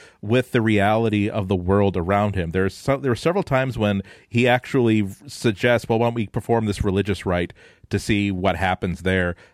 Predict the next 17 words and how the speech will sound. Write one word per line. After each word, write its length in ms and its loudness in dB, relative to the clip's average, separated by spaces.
There's 200 0
one, 340 0
uh, 200 -2
there, 320 -4
there's 260 -2
one, 500 -2
uh, 360 -4
uh, 360 -10
ep-, 220 -2
there's, 240 0
there's, 300 0
there's 300 -2
one, 340 0
uh, 240 0
it's 160 -8
not 300 -4
these 280 -2